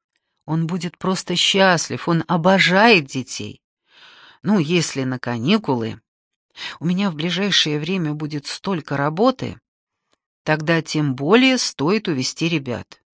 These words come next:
Господи, Елена Павловна, у меня просто нет слов. И не надо.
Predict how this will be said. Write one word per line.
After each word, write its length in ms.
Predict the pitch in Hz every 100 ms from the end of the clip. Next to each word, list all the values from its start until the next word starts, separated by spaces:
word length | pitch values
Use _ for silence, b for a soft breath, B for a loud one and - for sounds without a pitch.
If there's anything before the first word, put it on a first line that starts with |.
| B B B B B _
Господи, 540 | 165 214 214 - 151 170
Елена 320 | 185 226 190
Павловна, 400 | - 165 143 156
у 20 |
меня 300 | 170 185 226
просто 420 | - 180 175 -
нет 240 | 143 151 147
слов. 480 | - 131 110 - - _ _ _ _ _ _ _ _ _ _
И 200 | 160 160
не 220 | 175 196
надо. 680 | 226 196 127 123 120 123 127